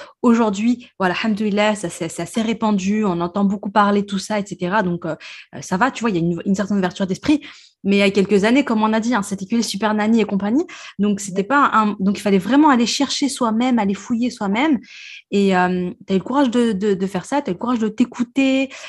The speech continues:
Speaker 1: t'as eu le courage de, finalement, également de, de poser ta démission parce que tu disais que c'était un métier que, enfin, voilà, t'aimais bien ce côté, je travaille, ça, ça.
Speaker 2: Ouais, franchement, ouais, j'aimais mais bien et, euh,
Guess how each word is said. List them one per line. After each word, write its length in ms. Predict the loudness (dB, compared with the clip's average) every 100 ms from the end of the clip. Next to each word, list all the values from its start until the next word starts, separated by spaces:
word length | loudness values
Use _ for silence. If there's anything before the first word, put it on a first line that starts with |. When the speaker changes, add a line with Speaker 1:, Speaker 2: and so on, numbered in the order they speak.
| -12 -2
Speaker 1:
t'as 120 | 0
eu 60 |
le 60 | 0
courage 440 | -4 -2 0 -2
de, 320 | -2 -2 -2 -2
finalement, 500 | -2 0 0 0 -2
également 360 | -2 0 0 0
de, 220 | 0 -2
de 100 | -4
poser 280 | -2 0 0
ta 100 | 0
démission 320 | -2 -2 -4
parce 120 | -4
que 60 | -8
tu 120 | -6
disais 160 | -6
que 100 | -6
c'était 200 | -10 -10
un 240 | -8 -8 -6
métier 320 | -6 -6 -10
que, 60 | -14 -6
enfin, 180 | -2
voilà, 180 | 0 0
t'aimais 240 | 0 -2 0
bien 160 | -2
ce 80 | -2
côté, 260 | -6 -4 -4
je 80 |
travaille, 400 | -6 -8 -4 -4
ça, 200 | -6 -8
ça. 160 | -8 -8 -6
Speaker 2:
Ouais, 220 | -4 -4
franchement, 440 | -4 -10 -6 -2 -2
ouais, 100 | -4
j'aimais 140 | -4
mais 120 | -6
bien 340 | -4 -6 -6 -6
et, 180 | -6 -8
euh, 260 | -8 -12